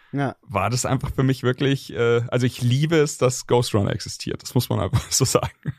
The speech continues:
Speaker 1: Und was ich damals schon super interessant fand, und ich find's witzig, dass das jetzt so ein Zufall wieder ist. Damals kam Ghost Runner raus und hat so diese Cyberpunk-Ästhetik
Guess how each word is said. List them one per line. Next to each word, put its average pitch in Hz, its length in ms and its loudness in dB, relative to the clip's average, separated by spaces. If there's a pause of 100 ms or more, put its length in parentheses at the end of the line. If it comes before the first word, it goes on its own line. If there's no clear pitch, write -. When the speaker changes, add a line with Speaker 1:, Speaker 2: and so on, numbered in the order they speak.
(320)
Speaker 1:
Und 160 120 -4
was 214 160 -2
ich 214 140 -8
damals 254 400 0
schon 190 160 -4
super 190 260 -4
interessant 170 500 -4
fand, 180 140 0
und 143 100 0
ich 135 100 -4
find's 143 220 -4
witzig, 170 300 -4
dass 165 200 -2
das 139 180 -6
jetzt 131 340 0
so 147 240 2
ein 135 280 0 (280)
Zufall 208 760 2
wieder 185 360 0
ist. 127 360 -4 (300)
Damals 269 800 2
kam 156 320 0
Ghost 143 420 2
Runner 110 380 -2
raus 107 400 -2
und 131 220 -4
hat - 240 -6
so 160 560 0 (420)
diese 143 300 -2
Cyberpunk-Ästhetik 117 1700 -2